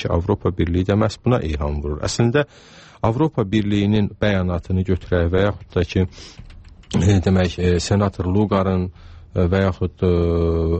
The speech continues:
a, radionun prezidenti Jeff Gedminin bəyanatını götürsək, əslində bu bəyanatlar diplomatik dildən çevirdikdə normal danışıq dilinə bu Azərbaycan hakimiyyətinin ünvanına söyüşdür. Əgər onlar bunu başa düşürlərsə, mən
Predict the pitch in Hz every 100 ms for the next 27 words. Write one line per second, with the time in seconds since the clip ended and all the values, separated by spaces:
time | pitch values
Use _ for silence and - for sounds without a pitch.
0 | 82 90 87 85 82 80 82 92 98 92
1 | 92 92 - 92 85 90 85 - - 90
2 | - 104 98 90 87 90 87 87 - 87
3 | 85 - - 127 143 - - - - -
4 | - - 147 156 165 151 131 123 117 -
5 | - 131 - 117 117 - - 110 104 110
6 | 98 - 95 90 95 90 - 135 143 _
7 | - _ _ - 104 110 113 98 98 92
8 | - - - 85 113 147 127 123 117 110
9 | 127 113 101 92 - 92 87 95 120 139
10 | - - - - 110 92 95 92 107 123
11 | 113 90 85 - 73 - - - - 95
12 | 101 101 101 98 95 95 - 90 - 78
13 | 67 62 - 87 90